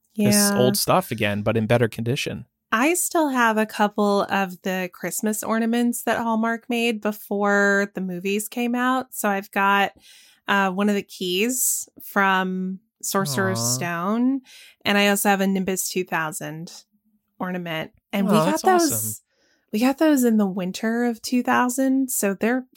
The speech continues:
Speaker 2: old, but they've held up really well.
Speaker 1: Nice. Yeah, you've done a better job taking care of your things than I have.
Speaker 2: Well,
Speaker 1: And it doesn't
Speaker 2: I had,
Speaker 1: surprise me.
Speaker 2: I had one of the original Harry Potter planners for school that was,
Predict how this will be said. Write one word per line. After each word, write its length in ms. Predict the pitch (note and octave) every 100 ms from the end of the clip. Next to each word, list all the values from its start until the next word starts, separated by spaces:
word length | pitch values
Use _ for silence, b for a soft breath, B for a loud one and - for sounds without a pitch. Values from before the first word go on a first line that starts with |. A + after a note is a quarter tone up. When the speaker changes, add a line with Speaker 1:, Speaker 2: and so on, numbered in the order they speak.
| _
Speaker 2:
old, 460 | - G#3 C4 A3 -
but 160 | F#3+ F#3
they've 180 | G#3+ G#3+
held 220 | B3+ A#3+
up 240 | A3 -
really 240 | G#3+ A3 G#3+
well. 480 | G3+ A3 G#3+ G3+ G#3 _ _ _ _ _ _ _ _
Speaker 1:
Nice. 640 | E3 F#3+ D3 A2 - - - _ _ _
Yeah, 180 | - F3
you've 260 | C#3 B2 A#2+
done 180 | C#3 C3+
a 40 |
better 260 | B2+ C3 B2+
job 300 | B2 B2 A#2+
taking 280 | A#2+ B2
care 180 | B2+ C3
of 80 | B2
your 80 | B2+
things 280 | - C3+ B2+
than 120 | B2+
I 160 | G#2+ B2+
have. 420 | A2 G2 E2+ - _ _ _ b b b b b b
Speaker 2:
Well, 360 | A#3+ B3 A#3+
Speaker 1:
And 40 | A3
it 80 | G#3+
doesn't 240 | A#3+ B3+
Speaker 2:
I 40 |
had, 120 | D4 D4+
Speaker 1:
surprise 280 | - G3 G3
me. 200 | F#3+ F#3+
Speaker 2:
I 100 | A3+
had 280 | A#3 C4+ C4
one 140 | C#4
of 80 | C#4
the 160 | C4 A#3+
original 680 | G#3 G3+ G#3 G#3+ G#3 G#3 -
Harry 280 | G3+ G3 G3
Potter 300 | - F#3+ F3+
planners 720 | - F#3 E3+ F3+ G#3 A3+ G#3+
for 140 | -
school 680 | G#3 - - E3+ F3+ B3 C#4+
that 160 | - F3+
was, 420 | G3 F#3 - -